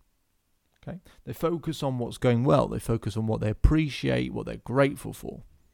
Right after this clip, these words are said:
What do people who are negative focus about? The things that are going wrong, the consequences, the repercussions of certain actions. They focus on those sorts of things, don't they?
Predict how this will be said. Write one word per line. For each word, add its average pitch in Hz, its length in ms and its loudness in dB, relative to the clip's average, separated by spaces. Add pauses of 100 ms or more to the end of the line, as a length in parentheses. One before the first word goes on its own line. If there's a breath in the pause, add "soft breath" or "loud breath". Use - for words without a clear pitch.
(800 loud breath)
What 220 80 0
do 214 60 4
people 175 260 2
who 143 200 2
are 131 100 4
negative 127 540 -4
focus 110 400 -10
about? - 340 -12
The 135 80 -12
things 117 320 -4
that 110 100 -6
are 107 40 -6
going 110 320 -6
wrong, 104 640 -4
the 117 100 -8
consequences, 117 840 -2
the 110 80 -12
repercussions 113 680 -4
of 104 100 -8
certain 110 300 -6
actions. 117 560 -10
They 135 120 -4
focus 131 260 -4
on 131 80 -6
those 147 220 -2
sorts - 220 -12
of - 60 -18
things, 117 180 -12
don't - 200 -6
they? - 140 -14